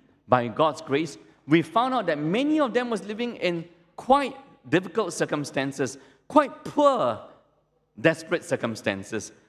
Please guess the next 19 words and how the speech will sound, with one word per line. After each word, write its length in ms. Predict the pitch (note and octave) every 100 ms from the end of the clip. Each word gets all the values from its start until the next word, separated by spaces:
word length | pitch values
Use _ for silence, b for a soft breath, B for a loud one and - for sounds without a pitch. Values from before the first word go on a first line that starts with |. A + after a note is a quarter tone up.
| b
So 220 | - C#4
we 160 | D4 C#4
tried 340 | - A#3+ A3+
to 80 | G3+
reach 240 | D3 D3+ D3+
out 160 | A2+
to 80 | G2+
them. 300 | G2 F2+ F#2 _ _ _ _ -
And 120 | D#3+
by 140 | C#3+
God's 300 | D3 E3+ D#3+
grace, 400 | - D3 F#3 - b b b -
we 180 | C#3+ D3+
adopted 640 | C3+ - D3 - C3+ C3
what 140 | C#3
we 60 | C3
call 340 | D3+ C3+ -
a 100 | A#2 A2 E2+
dormitory. 840 | - D3 D#3 D#3+ D#3+ C3+ A2+ G#2+